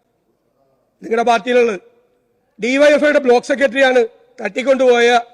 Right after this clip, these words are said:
ഈ കാർ ഓടിച്ചത്. സാർ, നിങ്ങളുടെ പുതിയതായി വരുന്ന തലമുറയെ നിങ്ങൾ ഇത്തരം കാര്യങ്ങൾ ചെയ്യാനാണോ പ്രോത്സാഹിപ്പിക്കുന്നത്?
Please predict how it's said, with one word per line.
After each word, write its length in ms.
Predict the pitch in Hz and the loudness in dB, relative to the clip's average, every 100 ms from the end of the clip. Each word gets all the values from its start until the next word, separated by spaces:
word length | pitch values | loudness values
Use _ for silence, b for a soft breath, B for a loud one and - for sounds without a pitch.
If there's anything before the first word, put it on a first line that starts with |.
| _ 220 | _ -12
ഈ 80 | 226 | -6
കാർ 220 | 214 214 220 | -4 -2 -4
ഓടിച്ചത്. 360 | 196 185 165 - _ _ _ _ - | -6 -10 -14 -16 _ _ _ _ -8
സാർ, 300 | 220 240 240 _ _ - | -2 -2 -2 _ _ -10
നിങ്ങളുടെ 260 | 202 247 | -4 -2
പുതിയതായി 520 | 269 214 240 262 277 269 | -2 -4 0 0 2 2
വരുന്ന 420 | 254 254 262 247 _ _ _ _ 214 | 2 0 -2 -4 _ _ _ _ -8
തലമുറയെ 500 | 214 254 262 277 269 | -2 2 4 4 2
നിങ്ങൾ 340 | 262 269 254 - _ _ 214 | 2 0 0 -4 _ _ -14
ഇത്തരം 380 | - 262 285 | -2 0 2
കാര്യങ്ങൾ 320 | 262 269 285 302 | 2 2 2 0
ചെയ്യാനാണോ 460 | 269 277 294 277 | 0 2 2 0
പ്രോത്സാഹിപ്പിക്കുന്നത്? 760 | 247 247 247 269 277 285 285 | 0 0 0 -2 -2 -4 -6